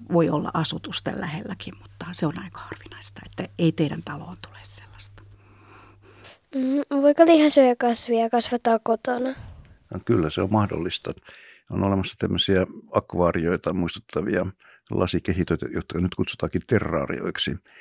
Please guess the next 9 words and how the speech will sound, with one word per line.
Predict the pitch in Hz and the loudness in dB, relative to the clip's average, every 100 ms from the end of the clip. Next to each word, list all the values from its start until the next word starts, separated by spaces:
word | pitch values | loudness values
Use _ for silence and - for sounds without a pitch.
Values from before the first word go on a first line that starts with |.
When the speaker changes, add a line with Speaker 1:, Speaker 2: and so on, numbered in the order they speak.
| - _ - | -20 _ -8
Speaker 3:
Elikkä | - - | -8 -8
siellä | - 82 - | -6 -6 -4
pidetään | 87 85 - 87 | -4 -4 0 0
maa-eläimiä, | 87 87 78 90 92 90 90 82 80 | 2 2 0 0 2 2 2 0 -2
siellä | - 76 73 | -4 -4 -4
pitää | - - 95 - - - _ _ _ | -8 -6 -6 -8 -18 -20 _ _ _
kasveja | - 80 - 107 101 98 - - _ - | -2 -2 -4 -2 0 -2 -4 -20 _ -2
ja | |
lihansyöjäkasveja | 95 92 92 87 87 - 78 | 0 0 0 0 0 -2 -2